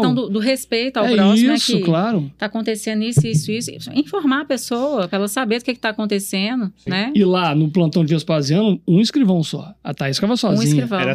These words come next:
Speaker 2: Às
Speaker 3: tenso.
Speaker 2: vezes eu, eu com o Cristiano, que é o escrivão,
Speaker 1: Uhum.
Speaker 2: falo, "Cristiano, pega esse flagrante sozinho, que eu pego esse sozinho", pra poder
Speaker 1: Pra
Speaker 2: já
Speaker 1: fazer de dois em dois.
Speaker 2: de dois em dois, pra poder agilizar.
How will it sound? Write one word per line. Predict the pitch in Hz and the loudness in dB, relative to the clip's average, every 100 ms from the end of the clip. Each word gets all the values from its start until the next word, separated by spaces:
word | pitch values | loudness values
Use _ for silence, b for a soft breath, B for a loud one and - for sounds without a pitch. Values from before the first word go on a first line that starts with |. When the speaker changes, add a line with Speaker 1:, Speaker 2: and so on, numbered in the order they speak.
| 214 | 0
Speaker 2:
Às | 175 151 | 0 2
Speaker 3:
tenso. | 156 | 4
Speaker 2:
vezes | 233 226 | 4 2
eu, | 240 208 | 2 2
eu | 180 | 2
com | 180 170 | 2 2
o | |
Cristiano, | 180 165 - 156 233 247 147 | 2 2 2 2 2 2 0
que | 156 | -2
é | |
o | 143 | -2
escrivão, | - 147 139 233 | -2 -2 2 2
Speaker 1:
Uhum. | 190 214 B B - | 0 -4 B B -4
Speaker 2:
falo, | 180 | -2
"Cristiano, | 190 190 | 2 2
pega | 196 226 220 | 0 0 0
esse | 233 226 | 0 0
flagrante | 208 170 208 180 | 2 4 2 2
sozinho, | 190 151 147 214 | 0 2 4 4
que | 214 | 2
eu | |
pego | 175 214 175 | 2 2 4
esse | 190 214 | 4 2
sozinho", | 196 156 127 165 220 233 B B B B B | 0 -2 2 2 4 0 B B B B B
pra | - 175 | -2 0
poder | 202 165 170 | 2 4 4
Speaker 1:
Pra | 208 | 4
Speaker 2:
já | 175 | 2
Speaker 1:
fazer | 185 240 | 2 0
de | 214 | 0
dois | 208 247 247 | 0 0 -2
em | 220 | -2
dois. | 196 226 202 | -2 -2 2
Speaker 2:
de | 190 | 4
dois | 170 208 208 | 6 4 4
em | 190 | 4
dois, | 165 175 208 202 | 4 4 2 0
pra | 202 175 | -2 0
poder | 190 165 | 2 2
agilizar. | 196 185 185 156 139 160 208 | 2 2 2 0 0 0 -2